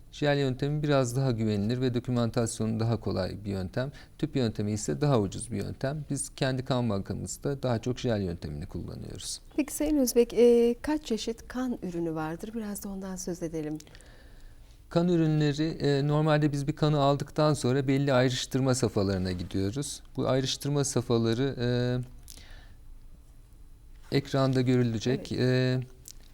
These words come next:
Speaker 1: bir santrifüj yardımıyla yapılıyor.
Speaker 2: Evet, şu an
Speaker 1: Santrifüj
Speaker 2: ekrandayız.
Speaker 1: yardımıyla üçlü torbalara kanı alıyoruz. İlk önce ilk torbaya kanı aldıktan sonra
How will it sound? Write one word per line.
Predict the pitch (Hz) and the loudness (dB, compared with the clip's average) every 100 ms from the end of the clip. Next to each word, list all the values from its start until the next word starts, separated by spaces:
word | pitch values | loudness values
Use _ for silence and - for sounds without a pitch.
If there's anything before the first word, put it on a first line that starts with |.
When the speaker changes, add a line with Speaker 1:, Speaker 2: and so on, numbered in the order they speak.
| - - | -18 -6
Speaker 1:
bir | 147 123 | -4 -2
santrifüj | - 139 139 - 143 | 2 2 2 2 2
yardımıyla | 123 113 107 113 107 98 95 - | 6 4 4 2 2 0 -2 -4
yapılıyor. | 101 95 101 107 139 | -4 -2 0 2 0
Speaker 2:
Evet, | 180 - | -2 -12
şu | - - | -12 0
an | |
Speaker 1:
Santrifüj | 156 151 - 151 | 4 4 4 2
Speaker 2:
ekrandayız. | 143 131 123 | 6 4 4
Speaker 1:
yardımıyla | 127 135 156 | 2 2 2
üçlü | 139 - | -2 -2
torbalara | 147 139 127 120 120 113 | 2 6 6 6 4 4
kanı | - 127 120 | 2 0 2
alıyoruz. | 131 139 110 107 147 - - | 2 4 4 2 -2 -6 -6
İlk | 147 151 | -4 0
önce | 147 135 147 | 0 2 2
ilk | 160 - | 0 2
torbaya | 147 131 123 123 | 4 6 6 4
kanı | 127 123 | 4 2
aldıktan | 120 131 127 - 143 139 | 4 2 0 0 2 2
sonra | - 107 101 139 | 2 0 0 -4